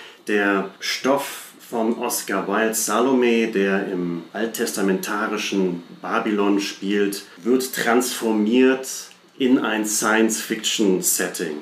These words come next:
Ein wahrer Remix aus postapokalyptischen Setting mit Verschnitten aus der Popkultur von Star Trek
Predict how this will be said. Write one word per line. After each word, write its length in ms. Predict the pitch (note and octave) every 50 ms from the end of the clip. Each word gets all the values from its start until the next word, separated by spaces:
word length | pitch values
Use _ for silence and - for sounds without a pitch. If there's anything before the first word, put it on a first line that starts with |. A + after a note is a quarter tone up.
| - - -
Ein 180 | - G2+ G2
wahrer 320 | G2+ G2+ G#2 A2 G#2 G2 F#2+
Remix 680 | G#2+ A#2+ B2+ B2 A2+ G#2+ A2 - - - - - -
aus 760 | - - A2 G#2 G2+ G2+ G2 G2 - - - - - - - - - -
postapokalyptischen 1700 | - A#2 A2 - - - - - B2+ - - - A#2 - A#2 G2 F#2+ F#2+ F2+ - - - A2 - - - A2 G#2 G#2 G#2 G2+ G2 - - - -
Setting 760 | - - - - C3+ C#3 C#3 - - C#3 C3+ C3 C3+ C3 C3 - - - - - - - -
mit 220 | G#2 A2 A2 A2
Verschnitten 680 | - - A2+ G#2 - - - A#2+ A#2+ - A#2+ A#2 A2+ -
aus 240 | - G#2+ A2 G#2+ -
der 160 | - G#2 G2
Popkultur 1120 | G2 - - B2 B2+ - - - - A2+ G#2+ G#2+ G#2 - - G#2 G2 G2 G2 F#2+ F#2+ F#2+ - - - - - - -
von 560 | - - - A#2 A#2 A#2 A#2 A#2 A#2 B2 - - -
Star 500 | - - - - G2+ G2 G#2+ A2 A#2 -
Trek 560 | - - - G#2+ G#2 G#2 G#2 G2+ G2 G2